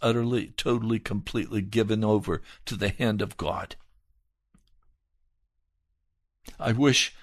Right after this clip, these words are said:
I could stay in the Holy of Holies. But the weakness in my flesh is not an excuse.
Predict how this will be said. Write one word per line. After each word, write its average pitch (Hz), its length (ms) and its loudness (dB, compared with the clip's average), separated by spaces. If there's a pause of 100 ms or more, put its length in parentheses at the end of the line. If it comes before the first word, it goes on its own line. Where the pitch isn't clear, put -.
(180)
I - 120 2
could 120 260 -2
stay 120 680 2 (2250)
in - 140 0
the 127 120 2
Holy 139 280 6
of 131 120 2
Holies. 131 520 0 (3750)
But - 120 2
the 135 120 2
weakness 151 540 4
in 156 100 -2
my 143 200 0
flesh - 560 -2 (1800)
is 123 180 2
not 135 240 0
an 151 140 2
excuse. - 760 0